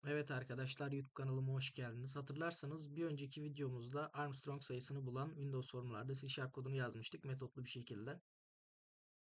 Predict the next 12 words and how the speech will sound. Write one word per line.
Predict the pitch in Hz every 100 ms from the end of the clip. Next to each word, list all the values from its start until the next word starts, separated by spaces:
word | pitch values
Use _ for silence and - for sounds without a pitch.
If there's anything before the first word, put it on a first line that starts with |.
| _
Şöyle | - 139 120
göstereyim | 113 107 - 117 117
kodlarımızı | 113 110 104 98 117
tekrardan. | 104 - 82 90 135 - _ _ _ _ _ _ _ _ _ _
Şimdi | - 151 160
bu | 180
videomuzda | 175 156 147 139 131 127
da, | 175 196 _ _ _
e, | 131 127 123
çalıştırma | 147 139 - 147 156
videosu | 139 120 -
olacak. | 104 107 143 170